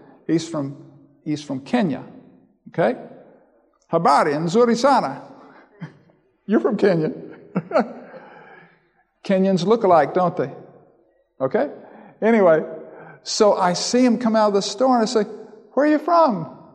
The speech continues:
And he's got these children, his wife's with him, the three little children.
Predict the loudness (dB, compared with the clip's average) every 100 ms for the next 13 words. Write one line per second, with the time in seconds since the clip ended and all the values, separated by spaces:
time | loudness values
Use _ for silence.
0 | _ _ -4 -2 0 2 0 -2 -6 -6
1 | 0 4 4 2 0 0 2 4 4 0
2 | -2 -2 -2 -2 0 0 -2 -2 0 0
3 | -4